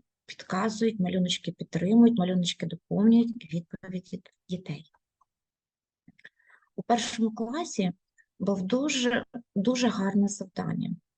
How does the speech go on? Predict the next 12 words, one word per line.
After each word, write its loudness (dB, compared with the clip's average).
Шафа. -4
Потрібно 2
було -2
прочитати -2
слово, -4
і 6
якщо 0
цей 0
предмет -2
є 2
у -4
шафі, -6